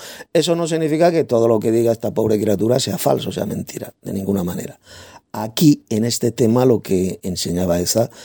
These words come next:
es absolutamente correcto y es bíblico, ¿eh? Seguimos.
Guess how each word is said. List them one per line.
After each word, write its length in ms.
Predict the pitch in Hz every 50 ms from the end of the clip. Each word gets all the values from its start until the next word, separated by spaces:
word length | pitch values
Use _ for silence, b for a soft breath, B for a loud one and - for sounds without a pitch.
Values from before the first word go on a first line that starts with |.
| B B B B
es 160 | - 90 -
absolutamente 680 | 98 95 92 - 135 190 - 135 98 98 95 90 95 101
correcto 540 | - - 98 98 98 107 107 - - 127 127
y 140 | 110 98 92
es 160 | 87 82 85
bíblico, 460 | 92 95 85 80 - - - - - _ _ _ _ _ -
¿eh? 200 | 104 110 120 - 226 -
Seguimos. 480 | - - 107 95 82 110 - - -